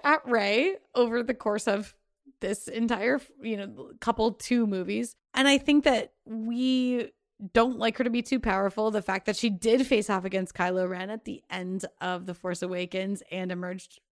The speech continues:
unscathed, even though he's very wounded, all of these other things that they did to, like, bring him down to her level. But still, when she engages him with the Force in the interrogation scene, that's, I think, where people started to be like,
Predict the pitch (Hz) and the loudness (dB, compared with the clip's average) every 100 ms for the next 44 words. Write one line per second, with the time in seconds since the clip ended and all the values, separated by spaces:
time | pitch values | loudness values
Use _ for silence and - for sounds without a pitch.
0 | _ - 320 381 - 233 233 240 220 214 | _ 0 2 2 -2 -2 0 0 0 0
1 | 208 208 226 185 180 208 180 185 196 175 | 2 4 2 2 0 0 0 0 0 -2
2 | 165 175 196 180 180 196 180 180 180 170 | -2 -2 -2 -4 -6 -6 -6 -6 -8 -6
3 | 175 175 170 175 180 170 - - - 247 | -4 -4 -6 -6 -8 -8 -14 -20 2 6
4 | 254 262 233 220 214 214 196 190 220 196 | 6 6 6 6 4 2 0 2 4 4
5 | 190 294 - 440 427 381 359 359 370 302 | 2 -2 4 8 8 6 0 0 2 4
6 | 254 269 302 311 233 202 196 - 359 240 | 4 4 2 2 2 0 -6 4 6 6
7 | 135 196 - - - - 233 247 214 214 | 4 -4 -6 -12 -18 -6 0 2 2 0
8 | 190 180 170 180 170 - - - - _ | 0 -2 -4 -6 -10 -12 -14 -16 -20 _
9 | _ - 294 320 320 302 277 233 220 214 | _ 4 6 8 6 6 4 4 2 0
10 | 226 202 190 185 196 170 170 | 0 -2 -2 -4 -4 -4 -8